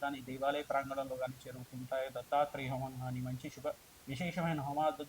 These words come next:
చేసుకునే సమయంలో మీ వంతుగా మీరంతా కూడా ఈ యొక్క తెల్ల ఆవాల్ని సమర్పించండి. ఒక పావు కేజీ కానీ హాఫ్ కేజీ కానీ తెల్ల ఆవాల్ని ప్రీతికరంగా మమ జాతకరీత్యా సర్వగ్రహ దోష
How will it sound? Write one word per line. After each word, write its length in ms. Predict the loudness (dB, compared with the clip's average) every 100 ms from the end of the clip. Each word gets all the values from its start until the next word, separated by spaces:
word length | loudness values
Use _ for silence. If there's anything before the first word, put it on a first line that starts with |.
| -10
చేసుకునే 320 | -10 -8 -6
సమయంలో 480 | -4 -2 -2 -4 -6 -10 -20 -20 -6
మీ 100 | 0 4
వంతుగా 400 | 4 2 4 4
మీరంతా 440 | 6 4 4 4 4
కూడా 300 | 4 8 8 8 -4 -20 -10 -4
ఈ 60 |
యొక్క 180 | -2 2 0 2
తెల్ల 200 | 6 8 8 10
ఆవాల్ని 540 | 10 12 10 8 2 0
సమర్పించండి. 760 | 0 0 -2 -6 -4 -4 -6 -10 -18 -16 -6
ఒక 160 | 2 2 2 4 10
పావు 220 | 10 8 4
కేజీ 280 | -2 -4
కానీ 320 | -2 -2 -2 -6 -12 -20 -2 8
హాఫ్ 220 | 8 8 0
కేజీ 260 | -2 -2
కానీ 280 | -2 -4 -6 -10 -18 -8 -4
తెల్ల 260 | 0 6
ఆవాల్ని 520 | 6 6 4 2 -2 -4
ప్రీతికరంగా 800 | -6 -8 0 0 2 4 4 2 -2 -18 -8
మమ 300 | -4 0 0
జాతకరీత్యా 600 | 4 6 4 2 -4 -2 2
సర్వగ్రహ 600 | 4 6 6 6 2 2
దోష 180 | 0